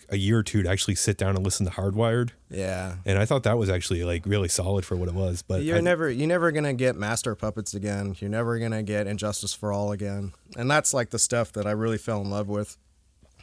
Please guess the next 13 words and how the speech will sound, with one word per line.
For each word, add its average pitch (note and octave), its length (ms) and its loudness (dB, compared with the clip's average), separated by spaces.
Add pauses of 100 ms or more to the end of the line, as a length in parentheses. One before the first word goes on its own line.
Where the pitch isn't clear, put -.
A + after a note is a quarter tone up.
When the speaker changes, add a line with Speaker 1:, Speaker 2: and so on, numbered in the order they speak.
Speaker 2:
But A2+ 240 0
as G#2+ 200 0
the B2 80 -2
years B2+ 240 0
progress A#2 460 0
in G#2+ 60 -6
high A2 220 -2
school, A2+ 380 -2
Metallica G#2+ 540 -2
puts - 220 -6
out G2+ 140 -4
crappy G#2 400 -2
albums. G#2 500 -2